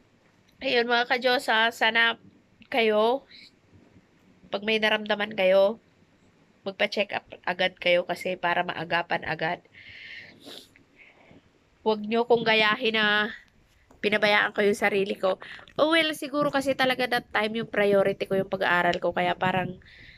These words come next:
sinantabi ko yung health ko. Hindi ko naisip na darating ako sa point na mag-,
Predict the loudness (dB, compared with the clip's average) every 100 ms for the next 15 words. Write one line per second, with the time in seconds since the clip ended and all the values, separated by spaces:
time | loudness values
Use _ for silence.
0 | _ _ _ -20 -8 -2 -2 0 -2 -2
1 | -2 -2 -2 -2 -4 -4 -4 -4 -4 -10
2 | -10 -2 0 0 -2 -4 -4 -4 -8 -4
3 | -2 0 0 -4 -12 -20 -20 _ _ _
4 | -12 -2 2 2 0 -4 -6 -8 -6 -2
5 | -2 -2 -4 -4 -2 -6